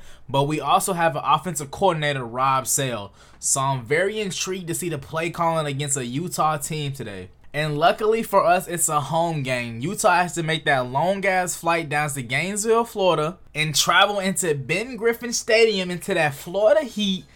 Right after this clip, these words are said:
with that Florida crowd, and that's something Utah has never came close to in their experience before. I don't think that, like, Florida and Utah has really played before.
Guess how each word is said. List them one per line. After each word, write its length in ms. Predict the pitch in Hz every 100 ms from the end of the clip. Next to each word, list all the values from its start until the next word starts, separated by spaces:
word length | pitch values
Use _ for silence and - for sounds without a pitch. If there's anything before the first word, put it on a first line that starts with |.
| - -
with 220 | 139 170
that 240 | 170 151
Florida 420 | - 170 202 226 226
crowd, 500 | - 214 190 175 139
and 120 | 135
that's 220 | 175 175
something 400 | 190 175 170 147
Utah 380 | 151 185 196 165
has 200 | 156 143
never 380 | 135 160 170 175
came 300 | 180 160 156
close 320 | - 233 226
to 220 | - 151
in 260 | 143 123 151
their 140 | 147
experience 560 | 135 135 - 156 151 135
before. 320 | 123 - 131
I 100 | 120
don't 100 | 175
think 180 | 185 180
that, 100 | 165
like, 200 | 135 131
Florida 340 | - 156 165
and 60 | 147
Utah 360 | 143 147 151 135
has 80 |
really 140 | 135 123
played 280 | - 147 123
before. 400 | 107 104 90